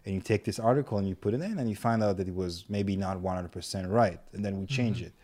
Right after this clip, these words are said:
Speaker 1: A lot of reporters here in the Israeli media, uh, world are not gracious enough to say, "I was wrong."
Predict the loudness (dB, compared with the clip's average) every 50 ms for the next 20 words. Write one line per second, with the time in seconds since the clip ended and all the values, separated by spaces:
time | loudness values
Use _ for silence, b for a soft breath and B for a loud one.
0 | B B B B B B B B B B B B B 0 4 6 8 8 6 4
1 | 4 4 6 6 6 6 4 2 2 0 2 2 2 2 2 0 -2 -2 -2 -2
2 | -2 0 2 2 2 2 2 0 0 -2 -2 -2 -2 -2 -2 -4 -6 -10 b b
3 | b b b b b -8 -4 -2 0 2 4 6 6 6 6 6 4 2 -2 -8
4 | -14 -20 -16 -8 -4 -2 0 2 2 2 2 2 2 2 2 2 0 0 0 0
5 | 0 0 0 -2 -2 -4 -6 -6 -4 -4 -2 -2 -2 -2 -2 -4 -4 -4 -4 -2
6 | -2 -2 -2 -4 -8 -12